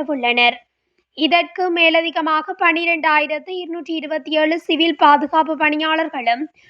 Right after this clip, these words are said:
நேரடியாக தேர்தல் கடமையில் ஈடுபட உள்ளனர். சில முக்கிய இடங்களின் பாதுகாப்புக்காக பதினோராயிரம் இராணுவத்தினர் ஈடுபடுத்தப்பட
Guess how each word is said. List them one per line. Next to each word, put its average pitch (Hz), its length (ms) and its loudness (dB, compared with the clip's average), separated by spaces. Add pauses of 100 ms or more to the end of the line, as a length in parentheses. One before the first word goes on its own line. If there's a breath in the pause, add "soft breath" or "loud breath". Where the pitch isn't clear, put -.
(280 soft breath)
நேரடியாக 381 760 4
தேர்தல் 349 440 0
கடமையில் 320 520 0
ஈடுபட 359 380 0
உள்ளனர். 247 540 0 (680)
சில 381 220 4
முக்கிய 381 420 -2
இடங்களின் 381 520 0
பாதுகாப்புக்காக 339 1040 0
பதினோராயிரம் 330 840 0
இராணுவத்தினர் 302 760 -4
ஈடுபடுத்தப்பட 339 640 0